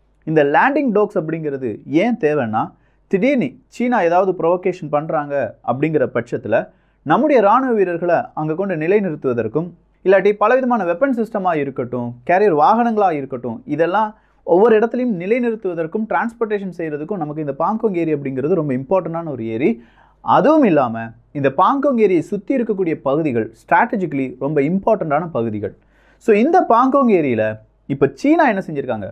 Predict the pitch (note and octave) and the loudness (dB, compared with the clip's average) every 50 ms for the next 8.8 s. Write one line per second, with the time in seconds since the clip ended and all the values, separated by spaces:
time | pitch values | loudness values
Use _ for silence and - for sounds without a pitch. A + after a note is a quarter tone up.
0 | - _ - - A2+ A2+ B2 F3+ A3+ A#3+ A3 A3+ G#3+ G#3+ A3 A3+ A3+ G3 F3+ F#3 | -12 _ -10 -2 2 2 2 4 2 2 0 0 0 0 0 0 2 2 2 2
1 | F#3+ G3 F#3 F#3+ G3 F3 D#3+ D3 C#3+ - B2+ - - - _ _ - C3 C3 C#3+ | 0 0 -4 -4 -2 0 0 0 0 0 -4 -4 -6 -10 _ _ -6 0 0 0
2 | D3+ F3+ G#3+ F#3+ D#3 D3+ F3 F#3+ F3+ F3+ F#3+ F#3+ G3 F3+ F#3 F3 E3 D#3 D#3 D#3 | 0 0 -2 -2 -2 -2 -2 0 0 0 0 0 -2 -4 -2 -2 -2 -2 -4 -6
3 | D#3 D#3+ D#3 D#3+ D#3 D#3 D#3+ D#3+ E3+ E3 E3 E3 D#3 C#3+ C#3 D3+ E3+ G3+ F#3+ D#3 | -6 -4 -4 -4 -2 -2 -4 -4 -4 -4 -6 -4 -4 -6 -4 -4 -4 -6 -6 -6
4 | C3+ - - D3 D3 D#3 D#3 C3 A#2 G#2+ G#2 G2+ - - _ _ _ _ _ _ | -8 -6 -6 -4 -4 -4 -4 -4 -4 -4 -4 -4 -6 -16 _ _ _ _ _ _
5 | - C#3+ F3 A3+ A#3 A3 G#3+ F3 E3 F#3+ G#3+ G#3+ A3 G3 G3 F#3+ F#3 F#3 G3 G3+ | 0 4 4 6 6 6 6 6 6 6 6 6 6 4 4 2 0 0 -2 0
6 | F#3 E3+ D#3+ D3+ D#3 D3+ D3+ D3+ D#3 - G3 D#3+ E3+ G3 G3 F#3+ F3+ E3 E3 E3+ | 0 0 0 0 -2 -2 -2 -2 -2 -2 0 0 2 2 0 2 2 2 0 0
7 | F3 E3+ D3+ C3 C3 D3 E3+ E3+ E3 D#3+ D#3+ D#3+ D3 B2 B2 A#2+ A#2+ A2+ A#2 - | -2 -2 0 2 2 2 2 0 -2 -2 -2 0 -2 -2 -4 -4 -6 -8 -8 -8
8 | _ _ - F#3+ F#3 F3 D#3 - D3+ E3 D3+ A#2+ G#2+ G#2+ - | _ _ -4 -2 -2 0 0 2 2 2 0 0 -2 -4 -6